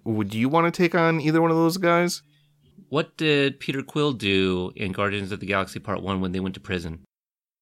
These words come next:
Speaker 1: Uh, he, didn't he? F-, it's been a while since I've seen that, but didn't he pick a fight with the toughest guy there?
Speaker 2: The toughest and biggest guy, played by Nathan Fillion. Uh, but yeah, you know, you, you take down the, the, uh, the senseis when they're not expecting it.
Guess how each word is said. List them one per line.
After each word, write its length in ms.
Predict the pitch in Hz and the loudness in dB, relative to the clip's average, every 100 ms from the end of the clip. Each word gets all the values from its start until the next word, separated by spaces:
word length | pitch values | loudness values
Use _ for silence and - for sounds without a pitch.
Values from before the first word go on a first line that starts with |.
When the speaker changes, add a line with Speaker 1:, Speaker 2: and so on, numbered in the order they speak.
| _ - | _ -2
Speaker 1:
Uh, 960 | 120 123 123 120 120 120 117 120 117 | 2 4 4 4 4 4 6 6 6
he, 260 | 120 120 127 - | 4 2 -2 -4
didn't 240 | 113 120 139 | 0 2 2
he? 100 | 139 | 0
F-, 120 | - - - | -2 -10 -8
it's 220 | 95 107 - | -4 -4 0
been 100 | 117 | 2
a 60 | |
while 200 | 101 98 | 4 2
since 160 | 98 - | 0 -2
I've 140 | 95 | -2
seen 140 | - 117 | 0 0
that, 100 | 90 | 0
but 100 | 87 | -2
didn't 200 | 101 117 | -2 0
he 160 | 123 | 0
pick 260 | 110 - 117 | 0 -4 -4
a 40 | |
fight 220 | 110 117 110 | 0 0 -2
with 140 | - | -4
the 320 | 107 107 107 | 0 4 4
toughest 320 | - 117 117 - | 0 -4 -2 2
guy 160 | 107 | 2
there? 260 | 95 123 220 | 4 0 0
Speaker 2:
The 140 | 110 95 | -2 -2
toughest 400 | - 131 131 120 | -2 -2 -2 0
and 240 | 98 90 | -2 0
biggest 300 | 170 180 - | 0 0 -2
guy, 240 | 90 80 76 | -2 -2 -2
played 260 | - 95 | -6 -4
by 100 | 98 | -2
Nathan 280 | 90 92 87 | -2 -4 -8
Fillion. 380 | - 143 92 - _ _ _ _ _ - | -8 -8 -8 -12 _ _ _ _ _ -4
Uh, 500 | 90 87 87 87 87 - | 0 0 0 -2 -6 -8
but 280 | 98 90 - | -4 -4 0
yeah, 260 | 101 175 160 - _ _ - | 0 0 -2 -14 _ _ -4
you 140 | 117 | 0
know, 260 | 104 123 214 | 0 0 -4
you, 100 | 139 | -4
you 200 | 131 131 | -4 -4
take 200 | 147 143 | -4 0
down 400 | 143 143 143 143 | 2 2 0 -2
the, 120 | 143 | -4
the, 400 | 123 127 127 135 | -4 -2 0 0
uh, 380 | 131 131 127 127 | -2 0 -2 -4
the 140 | 127 | -6
senseis 440 | 127 143 175 151 135 | -4 -4 -4 -4 -4
when 100 | 131 | -4
they're 80 | 127 | -2
not 160 | 135 | -2
expecting 400 | 127 - 147 160 | -2 -4 -6 -6
it. 240 | 131 139 | -6 -6